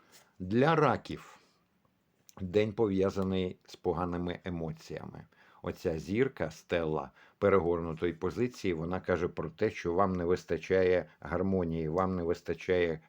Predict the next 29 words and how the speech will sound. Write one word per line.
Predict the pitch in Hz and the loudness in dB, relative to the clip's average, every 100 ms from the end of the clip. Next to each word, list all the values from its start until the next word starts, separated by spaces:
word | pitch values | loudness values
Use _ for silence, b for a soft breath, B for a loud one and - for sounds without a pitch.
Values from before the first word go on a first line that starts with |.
| - | -6
краси. | 92 98 - 82 | -2 -2 -4 -6
Можливо, | 76 87 90 131 113 95 | -4 -4 0 2 2 2
комусь | 95 90 107 71 | 0 0 -2 -2
з | |
вас | 82 98 98 | 2 2 2
не | 92 | -2
вистачає | 82 80 90 - 98 92 82 B B B B B | -6 -4 -6 -2 0 2 0 B B B B B
бурних | 92 104 101 - | -4 0 -2 -2
емоцій, | 92 95 127 131 98 82 | 0 0 0 -2 -6 -6
сексу, | - 101 107 - - 85 - B B B | 0 2 2 -2 -4 -4 -4 B B B
але | 90 92 110 117 110 - - | 2 6 6 6 6 2 -2
зараз | 101 95 95 - | 2 4 2 -2
війна, | 92 90 92 104 117 | -2 0 -2 -2 -2
зараз | 90 85 85 80 | 0 0 0 -2
дуже | 80 82 82 | -4 -2 0
важке | 78 85 - - 80 | 2 0 -2 -6 -6
становище, | - 90 92 113 104 - 80 | -4 -4 0 0 -2 -4 -6
тому | 85 85 85 78 | -4 -4 -4 -4
у | - 85 | -6 -10
цей | - 85 80 | -4 -2 0
день | 80 98 | 0 0
слідкуйте | - 87 82 - 90 82 85 | 0 -6 -6 -4 -4 -2 -4
за | 78 | -6
своїми | - 82 82 80 78 | -8 -4 -2 -4 -4
почуттями, | - - 85 80 90 104 104 | -6 -4 -6 -4 -2 0 -2
за | 80 82 | -6 -8
своїм | - 85 85 - | -6 -4 -4 -6
емоційним | 87 82 82 85 80 80 78 | -6 -6 -6 -6 -4 -4 -6
станом, | - 104 117 98 | 0 2 2 0